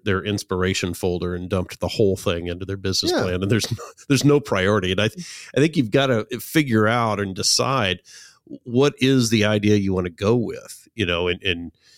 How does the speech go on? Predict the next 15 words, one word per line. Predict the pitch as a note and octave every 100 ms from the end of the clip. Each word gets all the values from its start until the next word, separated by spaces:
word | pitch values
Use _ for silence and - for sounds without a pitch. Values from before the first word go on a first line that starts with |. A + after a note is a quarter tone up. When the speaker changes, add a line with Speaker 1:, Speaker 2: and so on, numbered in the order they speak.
| _
Speaker 1:
you | - F#2+
know, |
I'm | F#2
sure | - A2
you've | F2+
got | G2+ F#2
some | F#2
great | F#2 F#2+ F2+
ideas | F2 F#2+ F#2+ F#2 F#2
in | F2+
the, | F2 F#2 -
in | G2+
the | F#2
inspiration | F2+ F2+ F#2 F#2+ G2 F#2+
folder. | - F#2 F#2 F2+